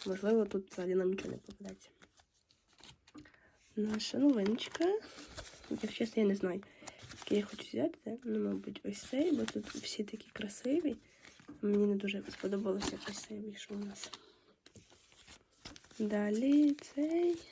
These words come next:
ну, ні, не люблю, взяла парний, давайте ось такий маленький. І дивіться, у нас новий фон. І тут у нас теж три пакетика. Ну, давайте, оцей він трошечки не вписується в загальну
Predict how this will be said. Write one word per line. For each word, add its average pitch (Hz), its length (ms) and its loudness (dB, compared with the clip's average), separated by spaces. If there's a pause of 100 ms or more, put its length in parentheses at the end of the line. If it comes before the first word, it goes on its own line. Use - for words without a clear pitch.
(220)
ну, 294 340 2 (1600)
ні, 208 160 2
не 208 80 0
люблю, 202 320 -2
взяла 208 320 -4 (100)
парний, 233 260 -6
давайте 214 300 -10
ось 208 100 -10
такий - 240 -10
маленький. 208 540 -8 (2000)
І 214 60 0
дивіться, 208 440 4
у 208 100 6
нас 226 280 2
новий 214 220 2
фон. 208 340 -6 (2750)
І 285 60 8
тут 220 240 0
у 220 40 2
нас 208 140 0
теж 262 220 -2
три 233 160 -4
пакетика. 220 580 -6
Ну, 302 220 8
давайте, 226 440 2
оцей 254 260 -2
він 226 100 2
трошечки - 480 -4
не 208 60 2
вписується 208 640 -6
в 214 40 -10
загальну 202 380 -4